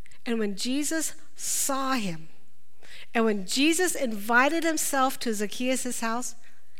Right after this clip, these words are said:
that became his value. Not what other people said about him, not what the people thought about him, not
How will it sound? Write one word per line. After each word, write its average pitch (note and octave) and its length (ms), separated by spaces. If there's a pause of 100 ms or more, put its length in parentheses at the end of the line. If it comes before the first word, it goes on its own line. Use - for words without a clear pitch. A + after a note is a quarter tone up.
(540)
that A3+ 480
became G#3+ 340
his F3+ 160
value. F3+ 360 (2750)
Not G#3+ 240
what C4 120
other A#3+ 140
people A3 240
said G3 220
about F3 260
him, F3+ 200 (720)
not B3 380
what F4 160
the C#4+ 80
people A#3+ 260
thought F#3 280
about F3 300
him, A3 180 (840)
not C4 460